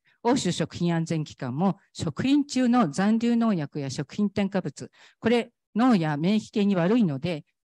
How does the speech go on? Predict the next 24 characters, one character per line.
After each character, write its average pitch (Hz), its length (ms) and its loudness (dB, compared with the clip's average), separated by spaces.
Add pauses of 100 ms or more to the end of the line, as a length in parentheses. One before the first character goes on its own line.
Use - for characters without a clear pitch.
(100)
暴 220 120 0
露 202 180 2
を 147 80 0
極 - 300 -4
力 320 180 -2
下 - 160 -6
げ 151 100 -4
る 139 100 -4
よ 127 100 -4
う - 20 -8
提 123 240 -8
言。 123 180 -12 (320)
ア 202 120 2
メ 233 100 4
リ 220 80 4
カ 233 140 2
の 220 100 6
イ 214 100 4
ー 214 60 -4
ピ 220 200 -2
ー 202 40 2
エ - 40 2
ー 165 40 0
も 156 300 0